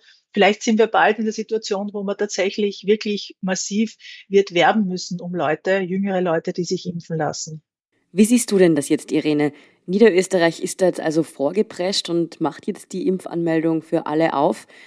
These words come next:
Speaker 2: Sollte der Rest von Österreich danach ziehen?
Speaker 1: Nachdem die Impfung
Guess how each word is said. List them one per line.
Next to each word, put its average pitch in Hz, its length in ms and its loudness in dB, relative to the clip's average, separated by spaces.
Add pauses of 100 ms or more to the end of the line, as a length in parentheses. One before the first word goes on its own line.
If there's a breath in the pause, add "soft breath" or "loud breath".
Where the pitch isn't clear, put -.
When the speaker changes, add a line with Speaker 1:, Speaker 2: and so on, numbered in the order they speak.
(160 loud breath)
Speaker 2:
Sollte 175 260 4
der 208 160 6
Rest 160 240 0
von 208 180 4
Österreich 185 540 0
danach 165 440 0
ziehen? 226 460 -2 (160)
Speaker 1:
Nachdem 220 520 6
die 196 260 -10
Impfung 202 520 -6